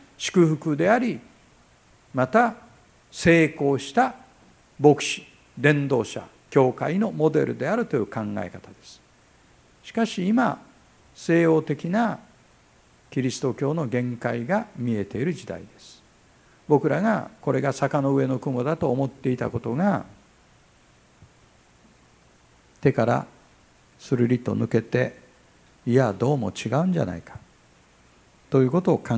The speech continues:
えざるを得ない時代に来ています。だからクリスチャンもまた新しい坂の上の雲を見なければいけない時代に来ています。そういう話をしたんです。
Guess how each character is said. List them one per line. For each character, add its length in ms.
え 120
ざ 160
る 80
を 40
得 120
な 120
い 80
時 100
代 160
に 100
来 60
て 120
い 80
ま 140
す。 300
だ 100
か 100
ら 80
ク 140
リ 60
ス 100
チ 80
ャ 40
ン 80
も 100
ま 140
た 220
新 360
し 240
い 40
坂 280
の 140
上 160
の 120
雲 280
を 180
見 100
な 120
け 120
れ 80
ば 120
い 60
け 120
な 120
い 80
時 80
代 180
に 100
来 60
て 120
い 80
ま 140
す。 240
そ 160
う 60
い 40
う 20
話 300
を 60
し 100
た 100
ん 120
で 100
す。 200